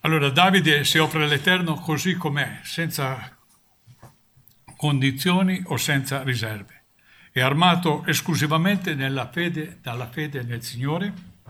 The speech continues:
e dal desiderio di servirlo con umiltà e di fare la volontà di Dio.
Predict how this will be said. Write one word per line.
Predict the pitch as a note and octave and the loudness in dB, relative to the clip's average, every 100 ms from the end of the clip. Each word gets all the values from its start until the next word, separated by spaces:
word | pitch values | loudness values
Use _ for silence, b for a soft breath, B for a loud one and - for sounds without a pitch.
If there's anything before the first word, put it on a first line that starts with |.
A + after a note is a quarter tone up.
| - _ _ _ _ _ B B B | -20 _ _ _ _ _ B B B
e | - C#3 | -10 -6
dal | D#3+ B2+ | -4 -4
desiderio | C3 D#3+ B2 D#3 C#3+ | -4 -6 -2 -2 -2
di | B2 | -4
servirlo | A#2+ C#3 B2 C#3 E3 D#3+ E3 - B B B _ - - - - | -6 -6 -4 -2 -2 -2 -4 -8 B B B _ -20 -20 -20 -8
con | C#3+ C#3 C3 B2+ A#2+ | -4 -2 -4 -6 -8
umiltà | F#3 B2+ B2+ A2+ - D#3 - | -6 -4 -4 -6 -4 -4 -4
e | - C3 | -8 -8
di | C3+ | -6
fare | C#3 B2+ | -6 -6
la | B2+ A#2+ | -4 -4
volontà | A#2 A#2 B2 | -6 -8 -8
di | A2+ A2+ | -8 -8
Dio. | G2+ G#2+ | -12 -16